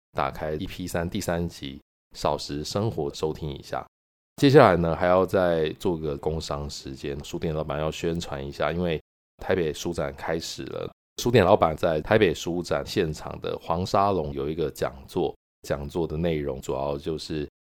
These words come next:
书店老板饱读说书台北书展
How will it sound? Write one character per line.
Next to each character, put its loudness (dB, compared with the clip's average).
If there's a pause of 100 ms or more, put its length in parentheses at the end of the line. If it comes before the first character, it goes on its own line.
书 2
店 8
老 6
板 2
饱 -2
读 -6
说 -2
书 -6 (180)
台 0
北 -2
书 -8
展 -4